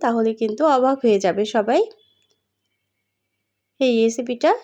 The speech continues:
সবাই জানতে চাইবে যে এত মজা করে কিভাবে করে রান্নাটা করা হলো। খিচুড়ির সাথে বা ভাতের সাথে একেবারে জমে যাবে এভাবে রান্না করলে।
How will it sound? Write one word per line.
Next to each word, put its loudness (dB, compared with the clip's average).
সবাই 2
জানতে 0
চাইবে 0
যে 0
এত -2
মজা 0
করে -2
কিভাবে -6
করে -2
রান্নাটা -2
করা 0
হলো। 0
খিচুড়ির -4
সাথে -2
বা 2
ভাতের -4
সাথে -4
একেবারে -2
জমে 0
যাবে 0
এভাবে -2
রান্না -2
করলে। 0